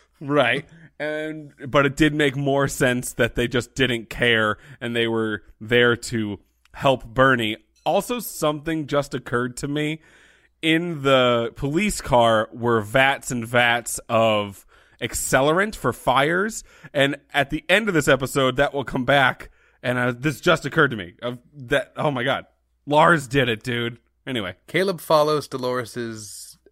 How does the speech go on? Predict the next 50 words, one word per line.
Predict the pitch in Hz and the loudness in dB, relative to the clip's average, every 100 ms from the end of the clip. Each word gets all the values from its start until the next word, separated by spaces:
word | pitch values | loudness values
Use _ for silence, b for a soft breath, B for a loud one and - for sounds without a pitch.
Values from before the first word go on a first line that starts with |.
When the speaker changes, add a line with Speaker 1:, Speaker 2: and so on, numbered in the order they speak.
| _ | _
Speaker 2:
assistant | 117 - 143 - 131 | -16 -10 -10 -10 -12
A | 123 117 | -8 -4
I | 127 131 127 131 127 _ _ _ _ | -2 -2 -4 -6 -12 _ _ _ _
to | - | -12
an | 101 | -10
empty | 98 92 87 | -10 -12 -14
warehouse. | 85 143 170 160 165 170 165 - - _ _ _ _ _ _ _ | -6 -2 -2 0 -2 -2 -6 -14 -18 _ _ _ _ _ _ _
This | 120 120 | -10 -8
is | 131 | -6
a | 117 113 107 | -2 -2 -4
trope | - - 196 208 175 - | -8 -4 0 0 -2 -4
in | 139 131 123 | -4 -2 -4
robot | 123 147 139 123 120 | -4 -2 2 2 2
movies | 123 127 117 104 107 | -2 -4 -2 -4 -6
where | 110 107 | -6 -6
you, | 101 95 _ | -6 -12 _
there's, | 120 110 | -12 -10
like, | 107 107 | -10 -10
a | |
box | 95 113 110 101 - | -2 2 2 0 -10
with | 107 | -12
a | 95 | -8
robot | 107 101 101 98 | -6 -4 -4 -4
girl | 110 104 107 | -6 -4 -6
inside | 113 - 117 | -6 -4 -2
of | 117 | -2
her. | 123 131 _ _ - | -6 -10 _ _ -18
This | 104 | -6
happens | 113 107 110 98 | -4 -4 -8 -10
a | |
lot | 95 110 120 - | -2 0 0 -2
in | 131 131 135 - b b b b b | -8 -6 -10 -16 b b b b b
robot | 175 202 202 | 2 4 4
movies | 190 190 190 175 | 4 0 0 0
and | 160 160 | 0 0
in | 151 | -2
anime, | 139 135 135 | -2 -2 0
and | 127 135 117 117 117 | -2 -2 -2 -6 -6
so | 131 | -4
we're | 123 | -2
doing | 139 151 | 0 -2
it | 139 127 | -2 -4
in | 127 127 | -4 -2
this, | 127 120 - - | -4 -6 -10 -8
uh, | 113 110 107 107 | -4 -4 -4 -6
episode | 113 107 120 | -8 -8 -6
of | 113 | -4
Westworld | 120 - - 123 | -4 -6 -8 -8
as | 113 - | -8 -2
well. | 143 107 87 | 0 0 -2